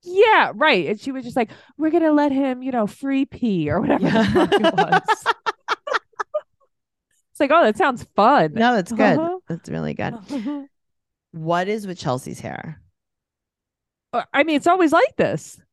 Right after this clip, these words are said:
Speaker 2: I know, but I feel like there's, so I'm assuming she has it up and then, like, the pieces that frame
Speaker 1: Yeah.
Speaker 2: her face are down.
Speaker 1: Uh-huh.
Speaker 2: It looks like this bad, weird, um, it's like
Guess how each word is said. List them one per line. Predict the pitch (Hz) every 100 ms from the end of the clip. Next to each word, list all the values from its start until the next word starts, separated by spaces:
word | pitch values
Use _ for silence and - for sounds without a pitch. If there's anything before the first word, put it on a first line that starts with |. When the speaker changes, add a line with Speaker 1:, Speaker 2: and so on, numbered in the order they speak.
| _ _ _
Speaker 2:
I | - 165
know, | 160
but | 156
I | 147
feel | 151 170
like | 160 165 _
there's, | 165 165 156 147 _ _ -
so | - -
I'm | 185 208
assuming | 208 349 539
she | - 247
has | 180
it | 170 -
up | 139 175 - -
and | 160 147
then, |
like, | 143 139 -
the | 139 -
pieces | - 175 165
that | 156 -
frame | 190 190
Speaker 1:
Yeah. | 180 175 151
Speaker 2:
her | 139
face | 156 151 180
are |
down. | 185 180 170
Speaker 1:
Uh-huh. | 185 226 - - 190
Speaker 2:
It |
looks | 220 240
like | 294 233
this | 214 175
bad, | 143 - 165 156 165 175 185 -
weird, | 185 180 180 165 170 165 -
um, | 151 135 127 135 - - - _ -
it's | 220 262
like | 247